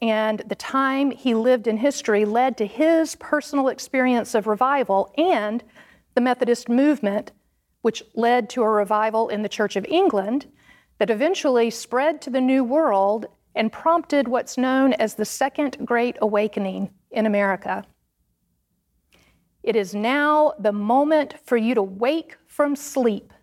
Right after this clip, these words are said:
the Apostle Paul urges the Romans. "For salvation is nearer to us now than when we first became believers." "Wake up,"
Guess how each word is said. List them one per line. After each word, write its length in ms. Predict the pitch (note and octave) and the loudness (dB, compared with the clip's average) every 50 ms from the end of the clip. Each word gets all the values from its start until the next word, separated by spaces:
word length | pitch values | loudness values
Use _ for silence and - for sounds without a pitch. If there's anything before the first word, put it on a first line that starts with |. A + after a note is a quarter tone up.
| _ _ - | _ _ -6
the 100 | - G#3 | -2 -2
Apostle 420 | G3+ F#3+ - A3 F#3+ F#3 - G3+ | -2 -2 -2 -4 -4 -4 -4 -10
Paul 480 | F#3+ - - G#3+ G3 G3 G3 - - _ _ - | -8 -2 -2 0 0 0 -2 -6 -12 _ _ -2
urges 500 | B3 B3 C4+ C#4 B3+ G#3 G#3 G3 G3 - | 0 2 2 0 0 -4 -8 -10 -10 -6
the 100 | - G3+ | -6 -4
Romans. 680 | G3 G#3+ G#3+ G#3+ G#3+ G#3 F#3+ F#3 G3 G3 F#3+ - - - _ _ _ _ _ _ _ _ _ _ | -2 0 -2 -2 -2 -4 -8 -12 -14 -14 -14 -16 -16 -20 _ _ _ _ _ _ _ _ _ _
"For 140 | - C#4 A#3+ | -4 -2 -2
salvation 640 | - - A#3+ A3+ G#3 G3+ B3+ D4 D#4 - - D#4+ D4 | -2 0 -2 0 0 0 -2 -2 -2 -2 -2 0 2
is 160 | A#3+ A3 C#4 | 2 2 2
nearer 320 | B3 A#3+ C4+ D#4 D#4+ E4 D#4 | 2 2 4 4 2 2 0
to 200 | - C#4 - - | 0 -2 -2 0
us 260 | C4 C4 - - B3 | -2 -2 -2 -4 -4
now 480 | B3 B3+ C4+ C#4+ D4 D4+ D#4 D#4 D#4 _ _ _ - - - - _ _ _ - - | -2 0 0 2 2 2 2 2 -2 _ _ _ -20 -20 -20 -20 _ _ _ -2 0
than 160 | C#4 C4+ C#4 | 0 2 2
when 140 | C#4+ C#4+ C#4+ | 0 2 2
we 120 | E4+ D#4+ | 2 0
first 480 | D#4+ - - D4 E4 F4+ - - - - | 0 0 -2 -2 -2 -2 -8 -12 -12 -8
became 420 | C4 B3+ - - D4 C#4+ D4 C#4+ | -8 -6 -2 2 2 4 4 2
believers." 760 | D4 C#4+ C#4 D#4 F4+ G4+ A#3 F#3 - - E3 - - - - _ _ _ _ _ _ _ _ _ _ _ _ _ _ _ _ - - | 2 0 0 0 0 0 0 -4 -8 -8 -10 -10 -10 -12 -12 _ _ _ _ _ _ _ _ _ _ _ _ _ _ _ _ -6 -2
"Wake 360 | D4 F4+ F#4+ F#4 - - _ - - | 2 2 2 0 -2 -20 _ -4 -2
up," 540 | D4 D4+ E4+ F#4 - - - - - _ | 0 0 2 0 0 -2 -6 -20 -20 _